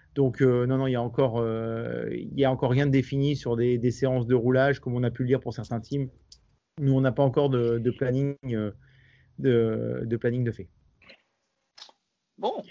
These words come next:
Speaker 2: bah, très bien. Euh, monsieur Mercier, auriez-vous un mot à ajouter à,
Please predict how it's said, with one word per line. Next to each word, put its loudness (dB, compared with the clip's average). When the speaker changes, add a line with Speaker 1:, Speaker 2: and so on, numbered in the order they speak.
Speaker 2:
bah, -10
très -12
bien. -10
Euh, 2
monsieur -2
Mercier, 0
auriez-vous 4
un 8
mot 4
à 6
ajouter 2
à, 2